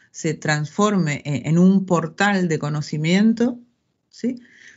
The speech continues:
Eh, está a disposición del que quiere invertir tiempo y talento.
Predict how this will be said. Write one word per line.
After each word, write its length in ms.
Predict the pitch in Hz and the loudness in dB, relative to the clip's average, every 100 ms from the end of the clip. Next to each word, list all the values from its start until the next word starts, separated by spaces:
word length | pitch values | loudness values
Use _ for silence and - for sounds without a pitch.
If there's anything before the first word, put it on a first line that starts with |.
| - - | -14 -12
Eh, 1120 | - 170 156 151 147 143 139 139 131 131 127 - | 0 2 4 4 2 2 0 0 0 0 0 -2
está 280 | 156 - 196 | -6 -2 2
a 20 | |
disposición 560 | 233 233 170 165 208 | 2 2 0 0 4
del 120 | 240 - | 6 4
que 140 | 165 | 0
quiere 240 | 165 175 | 0 2
invertir 640 | 180 165 160 156 147 123 - _ _ _ | 2 2 -2 -2 -4 -4 -10 _ _ _
tiempo 580 | 220 240 240 277 269 - | 6 8 8 6 -2 -6
y 140 | 165 | -8
talento. 640 | 156 143 135 131 120 131 | -2 0 0 -2 -4 -6